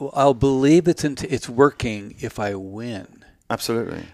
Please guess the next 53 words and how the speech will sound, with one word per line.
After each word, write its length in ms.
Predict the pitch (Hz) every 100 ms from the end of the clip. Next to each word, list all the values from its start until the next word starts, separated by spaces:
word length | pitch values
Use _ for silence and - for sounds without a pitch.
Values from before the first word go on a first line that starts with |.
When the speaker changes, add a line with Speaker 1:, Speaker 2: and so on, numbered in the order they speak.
| _
Speaker 1:
But 120 | 147 135
I 100 | 123
won't 560 | 113 120 147 175 196
believe 320 | 147 131 120 110
it's 180 | 104
working 420 | 107 104 139 139 -
Speaker 2:
Yeah. 60 | 113
Speaker 1:
if 60 |
I 120 | 113 101
lose." 500 | 98 110 120 101 104
Speaker 2:
Again, 300 | 139 170 131
put 160 | 151
the 80 | -
shoe 180 | - 139
on 80 | 120
the 80 | 107
other 140 | 98
foot. 480 | - - 85 - -
Speaker 1:
That 160 | 139 151
is 140 | 135
unbelievable. 880 | 143 143 143 143 147 175 190 139 -
Speaker 2:
Yeah. 200 | 151 147 120 -
Speaker 1:
So, 140 | - 143
Speaker 2:
You 60 | 123 - -
Speaker 1:
but 180 | 156 147
there, 340 | 170 190 185 _ _
there 220 | 143 151
are 40 | 135
millions 380 | 123 143 160
of 80 | 156
people 300 | - 156 151
that 140 | 123 131
will 120 | 117
vote 240 | 110 139
for 160 | - 131
that 220 | 123 127
person. 580 | - 135 131 160 147 -
You 100 | - 123
know, 40 |
it's, 240 | 123 120 -
it's, 180 | 135 _ _
it's 240 | 131 - -
unbelievable. 760 | 120 120 113 110 101 104 101 _ _ - - _ -
So 320 | - 135 123
I'm 160 | 127 135
gonna, 180 | 147 143
again, 260 | 131 147 123
reach 220 | 127 -
out. 140 | 135
This 160 | 143 139
is 60 |
before, 340 | 135 135 147 143
right, 160 | 135